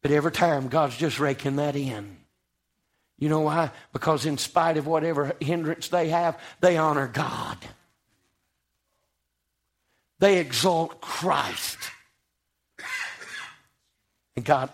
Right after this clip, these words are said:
see, that's worshiping in spirit and in truth.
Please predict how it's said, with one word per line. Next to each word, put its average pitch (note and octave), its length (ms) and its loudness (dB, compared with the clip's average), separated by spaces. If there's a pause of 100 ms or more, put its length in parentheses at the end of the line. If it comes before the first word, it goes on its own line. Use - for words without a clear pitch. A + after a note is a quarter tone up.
(180)
see, D#3+ 240 2 (600)
that's D#3+ 240 4
worshiping C#3 600 -2 (240)
in A#2+ 120 -8
spirit - 880 0 (260)
and C#3 80 -4
in C3 80 -2
truth. - 540 -4